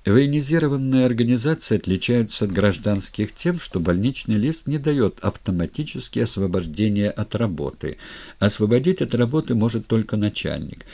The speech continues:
Ты ему показываешь больничный лист, а он принимает решение – отпустить тебя болеть или оставить на работе». «Да вы что? Неужели правда?»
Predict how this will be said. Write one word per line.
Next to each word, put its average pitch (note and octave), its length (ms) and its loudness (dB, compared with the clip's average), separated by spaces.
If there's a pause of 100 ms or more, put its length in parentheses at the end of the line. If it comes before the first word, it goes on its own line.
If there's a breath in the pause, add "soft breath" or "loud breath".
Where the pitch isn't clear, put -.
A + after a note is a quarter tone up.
(260 loud breath)
Ты - 80 4
ему C3+ 180 4
показываешь G#2 640 2
больничный F#2 640 2
лист, F3 380 0 (220)
а F2 80 0
он G3 180 0
принимает G#2 640 -2
решение – D#2 640 -4 (380 loud breath)
отпустить B2 760 0
тебя F2 280 2
болеть D#2 500 0
или E3+ 360 2
оставить B2 760 0
на G2 220 0
работе». C#2+ 500 -6 (160)
«Да - 140 0
вы A2 120 -2
что? - 460 -6 (140)
Неужели A2 400 2
правда?» A2 500 0